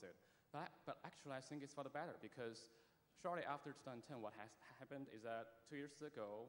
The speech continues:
there's, there was the economic crisis. So many people could not find a job. So what they, what they did is to find a, a, a graduate, um, uh, degree to, to, to pursue. And now the, the, um, the employment,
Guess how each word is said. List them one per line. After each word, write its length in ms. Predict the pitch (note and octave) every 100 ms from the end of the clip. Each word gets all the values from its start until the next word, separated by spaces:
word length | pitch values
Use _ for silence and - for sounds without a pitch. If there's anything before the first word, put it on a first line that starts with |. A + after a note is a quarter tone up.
| G2+
there's, 320 | G2 A2 - - - - -
there 160 | A#2
was 300 | A#2 F2+ - -
the 80 |
economic 400 | G2+ G#2 A#2+ C#3
crisis. 480 | - G3+ A3+ - - - - -
So 80 | -
many 240 | C#3+ F3 -
people 240 | D#3 D3 D3
could 160 | B2
not 100 | A#2
find 140 | B2+ C3
a 100 | C3
job. 320 | E3+ - - - -
So 300 | - B2+ C3
what 160 | B2 A#2
they, 160 | A2+ - - - A#2+
what 160 | C3
they 80 | C3
did 320 | B2 F#3 G2
is 240 | A2+ A2 -
to 80 | A#2+
find 240 | - F#2 G2+
a, 80 | G#2 - B2
a, 80 | A2 - -
a 80 | A#2+
graduate, 400 | C#3 F#3 C3 G2 -
um, 160 | G#2 F#2 -
uh, 160 | G2 F#2+
degree 320 | G#2 G#2+ F#2+ F#2
to, 80 | G#2+ F#2 -
to, 80 | F2+
to 120 | G2+
pursue. 380 | G2 - G#2 E2+ - - - - -
And 80 | A#2+
now 560 | D3 F3+ C3 A#2+ B2 - - - A2+
the, 320 | A#2+ A2 G#2 A#2
the, 160 | A2 G#2+ -
um, 240 | G#2 F#2+
the 160 | A2+ G#2+
employment, 560 | G#2 C#3 C#3+ A2+ G#2